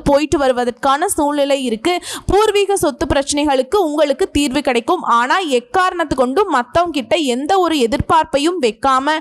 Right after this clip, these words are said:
நீங்களே உங்களுடைய வேலையை பார்க்கறது நல்லது. அதுவரை வண்டி வாகன பயணங்கள்ல கவனம் வச்சுக்கோங்க. ராசிக்கு ஆறாம் இடத்துல அடியெடுத்து வைக்கக்கூடிய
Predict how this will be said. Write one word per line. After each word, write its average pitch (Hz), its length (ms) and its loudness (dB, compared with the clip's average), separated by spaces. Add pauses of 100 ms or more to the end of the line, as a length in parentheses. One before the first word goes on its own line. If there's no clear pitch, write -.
(220)
நீங்களே 349 600 0
உங்களுடைய 302 640 0
வேலையை 269 580 0
பார்க்கறது 226 460 0
நல்லது. 220 640 0 (220)
அதுவரை 302 460 2
வண்டி 320 480 0
வாகன 285 540 2
பயணங்கள்ல 254 640 0
கவனம் 233 400 0
வச்சுக்கோங்க. 226 500 0 (100)
ராசிக்கு 277 640 0
ஆறாம் 285 580 2
இடத்துல 233 320 0
அடியெடுத்து 302 720 0
வைக்கக்கூடிய 294 680 0